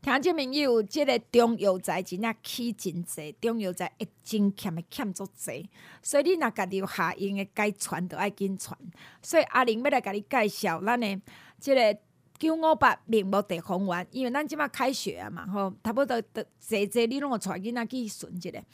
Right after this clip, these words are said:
所以你发现大街小巷目镜店真济。啊，就因为即马目睭无好诶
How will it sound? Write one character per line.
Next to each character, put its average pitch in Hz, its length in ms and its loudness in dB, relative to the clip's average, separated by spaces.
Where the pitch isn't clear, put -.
所 - 160 -2
以 359 120 6
你 330 40 6
发 330 120 6
现 269 140 6
大 208 200 4
街 226 220 2
小 269 200 4
巷 226 160 4
目 208 200 0
镜 247 200 0
店 - 200 -8
真 175 240 -8
济。 - 280 -14
啊， 311 100 4
就 285 240 4
因 262 160 -2
为 240 100 0
即 285 160 -4
马 294 180 2
目 247 100 6
睭 320 320 4
无 247 260 6
好 277 280 2
诶 - 200 -4